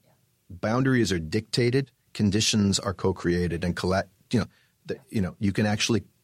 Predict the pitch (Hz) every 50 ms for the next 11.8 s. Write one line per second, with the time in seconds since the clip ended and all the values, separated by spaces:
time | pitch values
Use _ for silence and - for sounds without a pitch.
0 | _ _ - - - 131 131 131 - 143 127 135 156 156 - - 98 82 78 -
1 | - - - - - - 110 - 175 135 113 131 - - - 147 135 131 123 117
2 | - - 117 120 104 - - - - _ _ - - - - _ _ - 120 127
3 | 156 - - 127 120 117 - 113 110 107 107 104 135 139 160 - 139 127 - -
4 | 104 90 87 90 87 - - 92 87 90 - - 82 78 - - 82 71 85 80
5 | 82 80 - - - 95 87 85 82 - _ _ _ _ _ _ _ _ _ _
6 | _ _ _ _ _ _ _ _ _ _ - - 101 101 98 101 107 120 131 127
7 | 127 117 - 117 113 110 92 95 101 92 92 92 92 92 87 - - - - 101
8 | 92 87 87 82 85 82 - - 92 87 - - 98 95 87 87 92 85 - -
9 | 98 87 82 - 82 80 85 - - - - 82 80 - - - _ _ _ _
10 | _ _ _ _ - - 92 95 101 104 117 127 123 101 107 104 98 95 85 82
11 | - 92 87 - - - 101 101 101 95 87 78 - - 90